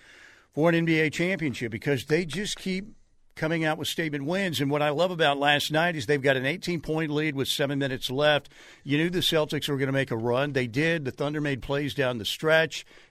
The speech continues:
Jada, big jumper. Josh Giddey, uh, some, uh, big free throws down the stretch. They got a stop here or there, and they had to win in a very, uh, close, tough-fought game against, uh, what's been the best team in the N B A.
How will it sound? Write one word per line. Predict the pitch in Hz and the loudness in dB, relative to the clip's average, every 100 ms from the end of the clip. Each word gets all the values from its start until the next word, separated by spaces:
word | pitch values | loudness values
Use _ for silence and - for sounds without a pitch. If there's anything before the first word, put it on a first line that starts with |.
| - | -4
Jada, | 104 147 151 139 | 2 2 4 2
big | 139 120 | 0 0
jumper. | 143 156 156 160 156 | 2 2 2 0 0
Josh | 107 131 127 - | 2 2 2 -2
Giddey, | 147 156 160 156 - - - - | 0 2 2 0 -6 -20 -10 0
uh, | 117 117 113 | 2 2 0
some, | - 117 117 | -2 -2 -2
uh, | 107 120 | -4 -6
big | 202 - 110 139 | -12 -10 -4 -4
free | - 151 156 | -2 -2 -2
throws | 156 147 117 | 0 0 0
down | 147 139 | -2 -2
the | 131 | -2
stretch. | - 147 139 - | 0 0 0 -2
They | 110 | -6
got | 98 | -6
a | 87 | -6
stop | - 170 156 156 | -2 0 0 0
here | 147 151 | 0 0
or | 151 | 2
there, | 143 147 143 - - - - | 4 6 4 0 -14 -18 -8
and | 131 | -4
they | 127 | -2
had | 135 | 0
to | 131 | -2
win | 127 139 139 135 | -2 0 0 -2
in | 131 | -4
a | 117 | -4
very, | 110 135 139 135 131 120 | 0 0 2 0 0 0
uh, | 113 | -2
close, | - 139 135 135 - | -4 -2 -2 -2 -4
tough-fought | - 139 - 127 117 | 0 0 2 2 2
game | 135 131 127 | 0 -2 0
against, | 117 120 - - | -2 -4 -6 -4
uh, | 120 | -2
what's | 110 117 - | -2 -4 -4
been | 127 | -6
the | 120 | -4
best | 117 120 - | -2 -4 -4
team | 123 | -6
in | |
the | 117 113 | -4 -6
N | |
B | 113 113 | -2 0
A. | 131 135 | 2 2